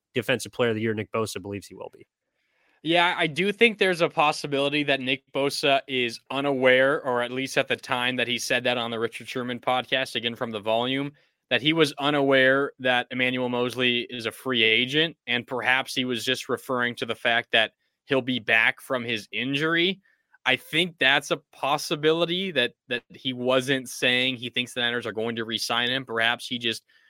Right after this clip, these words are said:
Speaker 2: wasn't aware. But I also would imagine, I mean, Emmanuel Moseley in the Niners,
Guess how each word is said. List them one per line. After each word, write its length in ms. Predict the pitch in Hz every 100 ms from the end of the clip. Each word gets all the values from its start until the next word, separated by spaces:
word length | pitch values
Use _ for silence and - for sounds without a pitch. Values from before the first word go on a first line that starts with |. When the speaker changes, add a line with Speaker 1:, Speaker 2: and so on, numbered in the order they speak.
| _ -
Speaker 2:
wasn't 320 | 117 123 135 120
aware. 580 | 101 98 113 131 151 - _ _ -
But 200 | 151 190
I 160 | 208
also 360 | 208 277 - 269
would 160 | 185 156
imagine, 520 | 123 107 104 120 151
I 80 | 139
mean, 200 | 139 135
Emmanuel 360 | 139 147 143
Moseley 380 | 139 143 135 139
in 260 | 143 139 151
the 80 |
Niners, 880 | 139 135 135 131 123 117 110 - -